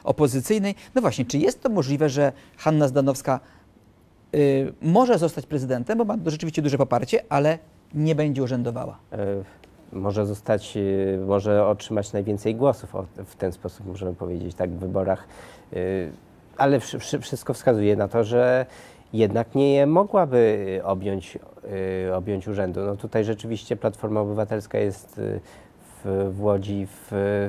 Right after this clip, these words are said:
Speaker 2: w trudnej sytuacji, bo rzeczywiście ma i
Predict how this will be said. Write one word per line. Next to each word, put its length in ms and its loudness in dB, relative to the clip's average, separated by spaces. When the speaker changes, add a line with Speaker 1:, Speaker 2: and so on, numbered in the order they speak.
Speaker 2:
w 60 -20
trudnej 580 0
sytuacji, 640 0
bo 140 0
rzeczywiście 640 -6
ma 240 -2
i 240 -4